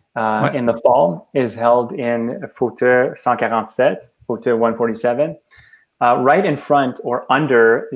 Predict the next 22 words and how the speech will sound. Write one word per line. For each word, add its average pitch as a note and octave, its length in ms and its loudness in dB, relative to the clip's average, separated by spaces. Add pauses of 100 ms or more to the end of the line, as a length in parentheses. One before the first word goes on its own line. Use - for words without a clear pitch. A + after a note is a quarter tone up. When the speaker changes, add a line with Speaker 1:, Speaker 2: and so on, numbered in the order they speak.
(120)
Speaker 1:
these A#2 460 -8 (140)
two D3 240 -6
screens C3+ 560 -2
that A2+ 180 -4
you A#2+ 60 -6
will A2+ 120 0
see A#2+ 380 -6 (480)
up B2+ 280 0
there. C3+ 320 0
Who D#3+ 160 -10
is C#3 140 -8
that C3 240 -10 (200)
actually C#3 240 -16
on C#3 100 -10
that C3+ 140 -12
screen? C#3 240 -12
Is C3 80 -12
that D3+ 120 -12 (200)
Thomas D3 300 4
Burelli? C#3+ 320 4
Speaker 2:
Mm-hmm. C#3 100 6
Speaker 1:
Yeah. D#3 200 2